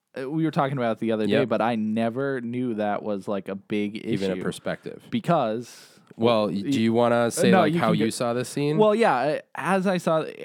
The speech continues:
Speaker 1: I saw that it was Batman realizing Superman is just a normal guy like everybody
Speaker 2: Mm-hmm.
Speaker 1: else. He has a parent. He has, uh, you know, the love of his life trying to protect him. Like, he's just,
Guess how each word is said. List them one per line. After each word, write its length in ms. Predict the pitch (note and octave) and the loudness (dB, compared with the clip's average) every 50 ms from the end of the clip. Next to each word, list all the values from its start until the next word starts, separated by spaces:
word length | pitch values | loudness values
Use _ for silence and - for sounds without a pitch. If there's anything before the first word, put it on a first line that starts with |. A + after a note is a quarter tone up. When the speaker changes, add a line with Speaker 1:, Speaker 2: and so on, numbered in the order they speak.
| - | -2
Speaker 1:
I 120 | - E3+ E3+ | 0 0 0
saw 300 | - - F3+ F3 F3 E3 | 0 2 2 2 4 4
that 160 | D#3 D3+ D3 | 2 2 2
it 60 | D3 | 2
was 180 | D3 C#3 C3 A#2 | 2 0 -2 -2
Batman 560 | G#2+ G2+ C3 C#3 D3 B2 C#3 B2+ B2 A#2+ A#2 | 0 0 2 2 2 0 -2 -2 -4 -4 -2
realizing 720 | A#2 A#2+ B2 A#2+ A#2+ A#2 A2+ G#2+ A2 A2 A2 G#2+ G#2+ G#2+ - | -2 -2 0 0 0 0 0 0 -2 -2 -2 -2 -4 -6 -8
Superman 500 | - - C3 A#2 A#2 A2+ A2 A2 A2 G#2+ | -8 -10 -10 -8 -6 -4 -2 -2 -2 -4
is 80 | G#2 - | -4 -6
just 260 | - A2 G#2+ - - | -6 -8 -8 -6 -6
a 60 | G#2+ | -6
normal 320 | G#2+ G#2+ G#2+ G#2+ G#2+ G#2 | -4 -4 -4 -4 -4 -4
guy 200 | G2+ G#2+ A2 A2+ A2 | -2 -2 0 0 0
like 160 | G#2+ G#2 G2 | 0 -2 -2
everybody 360 | A2 G2+ G#2 G2+ G2 G2+ G#2 | -4 -4 -4 -4 -4 -2 -2
Speaker 2:
Mm-hmm. 80 | A#2 D3 | 0 0
Speaker 1:
else. 200 | D#3+ - D#3 - | 0 -2 -4 -6
He 120 | - A2+ G2 | -8 -8 -6
has 320 | - G#2 G#2 G#2+ A2 A2+ | -4 -2 -2 -2 -4 -6
a 40 | A#2+ | -8
parent. 520 | - - G#2+ G2+ G2+ G2+ G2+ G#2+ G#2+ - | -10 -8 -8 -6 -6 -4 -6 -6 -8 -10
He 160 | - A#2 G#2 | -10 -10 -10
has, 680 | F#2 A2+ G#2 G2+ G2 G2+ G2+ G#2 G2 - - - - - _ _ _ _ _ _ - | -8 -8 -6 -6 -6 -6 -6 -8 -10 -12 -18 -20 -20 -20 _ _ _ _ _ _ -8
uh, 260 | - G2+ F#2+ F#2+ G2 G2+ | -4 -2 -2 -2 -2 -2
you 120 | G#2+ A2 | -4 -4
know, 200 | G#2+ G2 G2 G2+ G2 | -2 -2 -2 -2 -4
the 140 | G2 A2+ | -2 -2
love 220 | G#2+ G#2+ G#2+ G#2 G#2+ | -2 0 -2 -2 -4
of 40 | A2 | -6
his 220 | G#2+ G#2 G2+ - | -10 -10 -8 -6
life 320 | G#2+ G#2 G2+ G2+ G#2+ - - | -4 -2 -2 -2 -4 -6 -6
trying 220 | - A2 G2 G2 G2 | -6 -4 -4 -4 -4
to 60 | G2+ | -6
protect 400 | - G#2 - - A#2+ A2+ G2+ - | -8 -10 -8 -6 -6 -6 -6 -6
him. 140 | G2+ F#2+ F#2+ | -6 -4 -4
Like, 160 | G#2 G#2 - | -4 -4 -4
he's 200 | - A#2 G#2+ G2+ - | -4 -6 -8 -6 -4
just, 420 | - A#2+ A#2+ A#2 - - - - | -2 -2 -2 -2 -4 -8 -14 -20